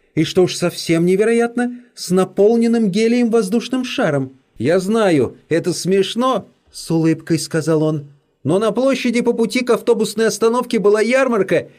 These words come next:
и там один парень продавал шарики. Я подумал, он тебя развеселит".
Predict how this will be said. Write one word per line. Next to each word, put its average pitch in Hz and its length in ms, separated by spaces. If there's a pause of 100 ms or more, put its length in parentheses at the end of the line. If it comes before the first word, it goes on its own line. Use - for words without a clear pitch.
(140)
и 156 140
там 233 260
один 214 280
парень 233 320
продавал 208 440
шарики. 135 600 (300)
Я 147 200
подумал, 196 480 (380)
он 196 180
тебя 208 260
развеселит". 165 840